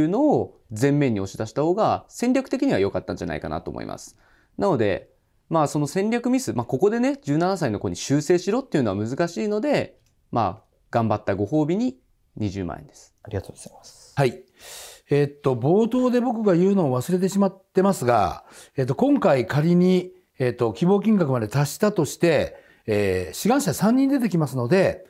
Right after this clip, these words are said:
Speaker 3: この三人の中で、皆さんの話し合いの中で、一番いいと思った方に最終的に、えー、現実的なお金が渡るということだけ、先に申し上げておきますね。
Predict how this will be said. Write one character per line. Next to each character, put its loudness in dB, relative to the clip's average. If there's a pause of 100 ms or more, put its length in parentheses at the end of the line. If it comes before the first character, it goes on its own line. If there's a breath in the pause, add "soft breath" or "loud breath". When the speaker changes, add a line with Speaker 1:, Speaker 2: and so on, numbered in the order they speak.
(100 loud breath)
Speaker 3:
こ 0
の 4
三 2
人 2
の 2
中 2
で、 0
皆 4
さ 2
ん 4
の 4
話 4
し 2
合 4
い 4
の 4
中 2
で、 0
一 -2
番 2
い 4
い 0
と 4
思 4
っ -2
た 0
方 2
に 2
最 2
終 -4
的 2
に、 2 (240 loud breath)
え 2
ー、 -2
現 0
実 -10
的 -2
な 0
お -4
金 0
が 2
渡 -2
る 0
と 2
い 6
う 2
こ -4
と -4
だ -2
け、 -2 (200 loud breath)
先 -4
に 0 (180)
申 2
し -2
上 4
げ 2
て -4
お -4
き -14
ま -14
す -10
ね。 -2